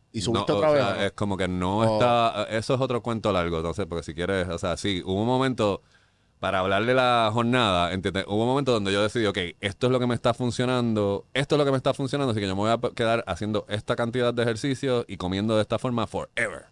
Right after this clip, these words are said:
Speaker 2: Así, por el terror de, de volver a, a
Speaker 1: Sí,
Speaker 2: esto.
Speaker 1: sí.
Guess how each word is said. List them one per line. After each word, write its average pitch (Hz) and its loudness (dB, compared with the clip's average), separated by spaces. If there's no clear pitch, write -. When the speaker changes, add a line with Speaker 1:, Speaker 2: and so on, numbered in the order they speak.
Speaker 2:
Así, 92 -4
por 87 -2
el 80 -4
terror 95 -2
de, 98 0
de 85 -2
volver 82 0
a, 87 2
a 87 -2
Speaker 1:
Sí, 92 -4
Speaker 2:
esto. 85 -6
Speaker 1:
sí. - -14